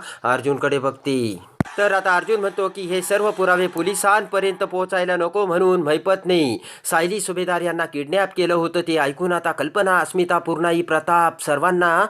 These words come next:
मोठा धक्का बसलेला असतो. आ करून आता सगळेजण आता महिपतकडे बघू लागतात आणि लगेचच अर्जुन आता सायलीला विटनेस बॉक्समध्ये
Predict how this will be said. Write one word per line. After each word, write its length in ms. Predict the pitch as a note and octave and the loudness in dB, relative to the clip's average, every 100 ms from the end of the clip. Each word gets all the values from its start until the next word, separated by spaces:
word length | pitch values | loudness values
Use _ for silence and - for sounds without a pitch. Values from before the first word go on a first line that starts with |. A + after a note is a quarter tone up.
| - - C#3+ | -4 -6 0
मोठा 300 | D#3 E3 D#3 | 0 2 0
धक्का 360 | C#3 - - | 0 0 0
बसलेला 440 | E3 - E3 E3 E3 | 0 -2 -2 2 2
असतो. 640 | E3 - D#3+ D3 A#2 F#2+ - - | 0 0 2 2 0 -2 -10 -2
आ 200 | D#3 E3+ | 2 2
करून 340 | D#3+ D#3+ D#3 D3+ | 0 -2 -2 -2
आता 200 | D3+ D3 | -4 -4
सगळेजण 640 | D3+ C3+ D#3 D3+ D3 D3 | -6 -2 -2 0 -2 0
आता 280 | D3 C#3 C#3+ | 0 0 0
महिपतकडे 540 | A#2 A#2+ D3 C#3+ C#3+ C#3 | 0 0 -2 0 0 0
बघू 220 | C3+ C#3 | 0 0
लागतात 800 | C#3 C3 C#3+ C3+ B2 A2+ _ D3 | -2 -2 0 2 0 -4 _ -2
आणि 220 | D#3 C#3+ | 0 -2
लगेचच 420 | C#3 F3+ F3+ F3 | -4 -4 -6 -6
अर्जुन 320 | D#3+ D3 D#3+ | -6 -6 -6
आता 200 | D#3 D#3 | -6 -6
सायलीला 500 | D3 C#3 D3+ F3 D#3 B2+ | -4 -2 0 2 2 2
विटनेस 340 | A#2+ F3 F#3+ | -4 -4 -2
बॉक्समध्ये 640 | D#3+ D#3+ D#3+ D#3 D#3 D3+ | 0 -2 -2 -4 -2 -2